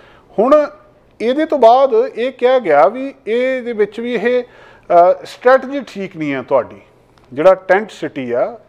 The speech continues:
ਇਹ, ਅਹ, ਇਹਦੇ ਲਈ ਕੋਈ ਨਾ ਕੋਈ ਸਟ੍ਰੈਟਜੀ ਹੋਣੀ ਚਾਹੀਦੀ ਆ ਕਿ ਤੁਹਾਨੂੰ cause of the problem ਲੱਭਣਾ ਚਾਹੀਦਾ। ਤੁਸੀਂ ਇੱਕ ਸੌ ਅੱਸੀਆਂ ਨੂੰ ਚੱਕ ਦੋਗੇ ਇੱਥੋਂ, ਅੱਸੀ ਟੈਂਟ ਵਾਲੇ ਚੱਕ ਦੋਗੇ, ਕੱਲ੍ਹ ਨੂੰ ਹੋਰ ਆ ਜਾਣਗੇ, ਫਿਰ ਕੀ ਕਰੋਗੇ?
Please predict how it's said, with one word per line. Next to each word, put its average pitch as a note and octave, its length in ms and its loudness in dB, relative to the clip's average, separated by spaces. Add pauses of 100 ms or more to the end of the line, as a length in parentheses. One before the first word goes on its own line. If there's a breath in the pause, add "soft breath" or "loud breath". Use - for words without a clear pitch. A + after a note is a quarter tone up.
ਇਹ, E3 440 -2
ਅਹ, - 680 -4
ਇਹਦੇ G3+ 220 2
ਲਈ A#3 120 -2
ਕੋਈ F#3+ 220 0
ਨਾ G#3 140 -4
ਕੋਈ G#3 280 -6
ਸਟ੍ਰੈਟਜੀ D3+ 560 -2
ਹੋਣੀ F#3+ 220 -6
ਚਾਹੀਦੀ A3 420 -4
ਆ B3 60 -6 (680 soft breath)
ਕਿ C#4+ 100 2
ਤੁਹਾਨੂੰ A#3+ 840 0 (380)
cause C4 300 6
of C4+ 200 2
the F#3 160 0
problem A3+ 440 -2
ਲੱਭਣਾ G3+ 280 -6
ਚਾਹੀਦਾ। E3+ 360 -6
ਤੁਸੀਂ A3 320 -10 (240)
ਇੱਕ F#3 140 -8
ਸੌ A3+ 140 -2
ਅੱਸੀਆਂ B3 260 -6
ਨੂੰ B3 80 -12
ਚੱਕ - 280 -2
ਦੋਗੇ G3 300 -4
ਇੱਥੋਂ, D#3+ 320 -6
ਅੱਸੀ F3 220 -8
ਟੈਂਟ G3+ 300 -2
ਵਾਲੇ G#3 120 2
ਚੱਕ G3+ 300 -2
ਦੋਗੇ, A3 280 -4
ਕੱਲ੍ਹ G#3 180 0
ਨੂੰ G#3+ 100 -4
ਹੋਰ G#3+ 180 2
ਆ A3 100 6
ਜਾਣਗੇ, A3 240 -6
ਫਿਰ G3+ 220 -2
ਕੀ A3 120 -16
ਕਰੋਗੇ? G#3 340 -6